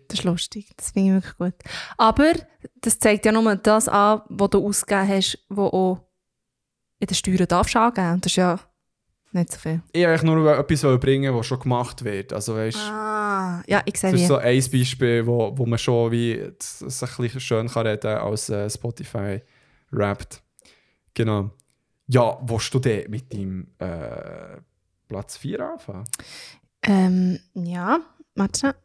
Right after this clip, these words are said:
Speaker 1: André, mach da schnell ein Foto mit der Neva, weil die bleibt nämlich meistens nicht lang. <laughs>
Speaker 2: Ja, also ich
Speaker 1: Mach noch
Speaker 2: mach,
Speaker 1: eins.
Speaker 2: ich mach echt
Speaker 1: Ich
Speaker 2: schnell
Speaker 1: drehe sie
Speaker 2: eins.
Speaker 1: noch.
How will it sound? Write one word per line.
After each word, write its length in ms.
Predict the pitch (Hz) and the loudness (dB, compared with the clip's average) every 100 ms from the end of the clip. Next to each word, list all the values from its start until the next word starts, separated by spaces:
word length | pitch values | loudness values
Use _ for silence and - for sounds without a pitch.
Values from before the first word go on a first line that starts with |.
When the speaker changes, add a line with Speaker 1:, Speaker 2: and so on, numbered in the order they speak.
| _ - | _ -10
Speaker 1:
André, 260 | 196 202 | -6 -4
mach 180 | 190 190 | -4 -6
da 100 | 196 | -10
schnell 180 | - 196 | -12 -12
ein 20 | |
Foto 460 | - 208 - 233 220 _ _ | -8 -8 -8 -12 -12 _ _
mit 260 | 208 202 - | -10 -10 -8
der 80 | 190 | -6
Neva, 380 | 185 220 254 - | -2 0 0 -2
weil 260 | 202 196 - | -8 -10 -10
die 80 | 214 | -10
bleibt 260 | - 196 - | -8 -10 -10
nämlich 180 | 202 208 | -12 -8
meistens 380 | 214 220 220 226 | -6 -8 -10 -8
nicht 140 | 226 | -6
lang. 180 | 262 302 | -6 -8
<laughs> 40 | - - 247 - _ _ | -8 -6 -8 -10 _ _
Speaker 2:
Ja, 80 | - | -20
also 160 | 202 | -14
ich 100 | 208 | -6
Speaker 1:
Mach 140 | 208 226 | 0 2
noch 100 | 240 | 2
Speaker 2:
mach, 60 | |
Speaker 1:
eins. 140 | 208 202 | 0 -2
Speaker 2:
ich 100 | 113 | -6
mach 200 | 113 101 | -6 -6
echt 160 | 104 - | -8 -8
Speaker 1:
Ich 100 | 220 | -8
Speaker 2:
schnell 80 | 214 | -6
Speaker 1:
drehe 160 | 202 | -6
sie 60 | 127 | -6
Speaker 2:
eins. 100 | |
Speaker 1:
noch. 80 | 160 | -10